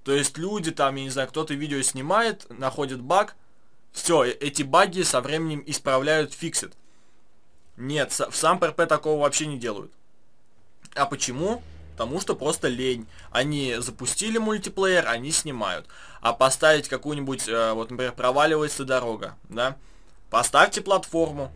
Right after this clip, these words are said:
дорога не будет проваливаться. Нахрена? Нахрена ставить платформу, если и так люди там проваливаются, проваливаются? Мы лучше им варн дадим.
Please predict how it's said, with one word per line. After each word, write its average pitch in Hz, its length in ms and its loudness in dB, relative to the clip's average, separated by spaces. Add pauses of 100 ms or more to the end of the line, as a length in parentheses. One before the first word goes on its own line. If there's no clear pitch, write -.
(160)
дорога 123 400 0
не 147 100 -2
будет 139 240 -6
проваливаться. 104 720 -2 (100)
Нахрена? 127 640 -2 (480)
Нахрена 151 480 -2
ставить 131 320 0
платформу, 139 480 -2
если 127 300 -2
и 131 80 -4
так 135 240 4
люди 131 240 -6
там 120 160 -4
проваливаются, 139 560 0
проваливаются? 127 580 0
Мы 127 80 -6
лучше 160 240 -2
им 165 120 -6
варн 151 280 2
дадим. 143 420 -2